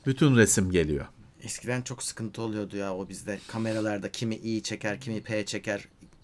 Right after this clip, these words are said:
Speaker 1: Tabii,
Speaker 2: Onları
Speaker 1: çünkü kapasite,
Speaker 2: birleştiremezsin.
Speaker 1: aktarım kapasitesi bin seksen P bir resmin tamamını aktaramadığı için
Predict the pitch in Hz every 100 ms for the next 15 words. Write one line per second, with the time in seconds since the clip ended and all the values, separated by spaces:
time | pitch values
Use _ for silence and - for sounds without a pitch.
0 | _ _ _ - 170 190 - 147 156 185
1 | 117 160 - 190 - 104 202 262 208 196
2 | - - - - - _ - 135 - 185
3 | 185 208 190 180 190 175 - 185 - 190
4 | 196 196 - 135 160 156 170 165 190 185
5 | 165 185 175 170 170 175 - 185 175 175
6 | 175 175 180 175 165 151 - 185 214 175
7 | 131 113 - 330